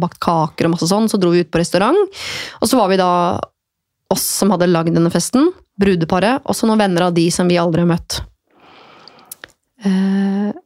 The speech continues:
og da, eh, splittet vi jo hele regninga på bordet, minus brudeparet.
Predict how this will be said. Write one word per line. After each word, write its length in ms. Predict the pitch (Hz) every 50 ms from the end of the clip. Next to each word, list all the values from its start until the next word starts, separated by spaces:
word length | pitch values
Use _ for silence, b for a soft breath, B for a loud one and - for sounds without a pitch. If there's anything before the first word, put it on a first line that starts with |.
| _ _ - 214
og 80 | 208 208 -
da, 140 | 214 214 214 226 233 240 240 247 240 240 240 - - -
eh, 140 | 226 220 220
splittet 460 | 214 - - - 254 247 - - 175 165
vi 80 | 185
jo 60 | 220
hele 240 | 214 226 185 180 185 190
regninga 320 | 190 185 175 170 170 170 160
på 100 | - 185 170
bordet, 300 | 160 156 160 160 175 180
minus 380 | 180 170 165 175 170 170 180 185
brudeparet. 640 | 185 175 175 170 165 151 - - 165 160 190 240